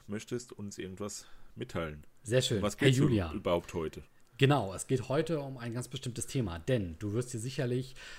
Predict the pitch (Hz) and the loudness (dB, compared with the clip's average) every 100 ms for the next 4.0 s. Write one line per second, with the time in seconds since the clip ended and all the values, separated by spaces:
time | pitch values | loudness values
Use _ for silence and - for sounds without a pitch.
0 | - - _ - - _ _ - - 165 | -16 -20 _ -20 -20 _ _ -20 -4 6
1 | 156 - - 139 139 135 127 - - 127 | 6 6 0 0 2 0 -2 -6 0 0
2 | 117 - 139 - 156 135 - 123 143 147 | 0 -2 -4 -2 -4 -2 0 2 4 4
3 | 135 135 131 127 117 113 113 110 110 | 4 2 -2 -2 0 0 0 -2 -4